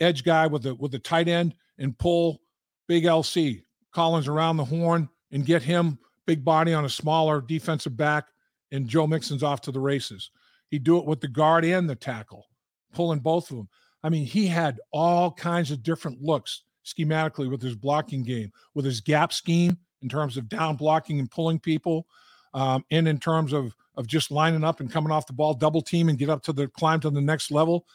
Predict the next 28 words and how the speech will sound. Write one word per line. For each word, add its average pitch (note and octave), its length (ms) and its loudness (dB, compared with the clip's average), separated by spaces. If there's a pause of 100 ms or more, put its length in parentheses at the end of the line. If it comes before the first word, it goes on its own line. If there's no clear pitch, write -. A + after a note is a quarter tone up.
(140)
Somebody D3+ 300 -2
comes D3 240 -4
off D3+ 180 2
to D#3 100 -6
the C#3+ 120 0
next D3+ 280 -2
level. D#3 280 2 (360)
Joe F3+ 180 6
Mixon's F3 420 0
longest D#3+ 380 2
run, E3 220 4
twenty-nine E3 500 2
yard D3+ 240 2
run, F3 180 0
was C3 140 -4
just, - 280 -10 (140)
boom, - 480 -4 (440)
right E3 100 -2
up F#3 120 -6
the E3 80 -8
football G#3+ 400 -2
field. B2 260 -10 (340)
Nothing E3 280 -4
fancy. G3 560 0 (640)
Um, C#3+ 340 2 (160)
Joe D#3+ 200 4
Mixon, F3+ 360 2
one, E3+ 240 -2